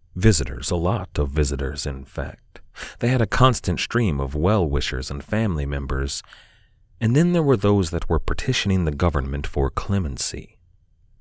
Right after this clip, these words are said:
There was a coalition of Boston notables that argued for Thomas Pound. They were led by a, quote, "Mister Epaphras Shrimpton and sundry women of quality."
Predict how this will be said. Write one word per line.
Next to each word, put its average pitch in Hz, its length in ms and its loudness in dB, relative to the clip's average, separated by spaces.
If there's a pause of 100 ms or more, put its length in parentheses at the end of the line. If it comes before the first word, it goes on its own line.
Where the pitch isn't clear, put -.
There 104 140 6
was 98 180 4
a 87 80 2
coalition 127 680 4
of 71 160 -2
Boston 78 440 2
notables 82 500 2
that 76 200 -2
argued 85 460 0
for 82 220 4
Thomas 78 440 0
Pound. - 580 0 (800)
They 110 100 6
were 104 100 6
led 123 320 4
by 92 140 8
a, 78 180 2
quote, - 420 2 (340)
"Mister 131 440 2
Epaphras 120 640 6
Shrimpton 73 640 2 (240)
and 85 240 -2
sundry 92 500 2
women 80 320 4
of - 140 -4
quality." - 640 0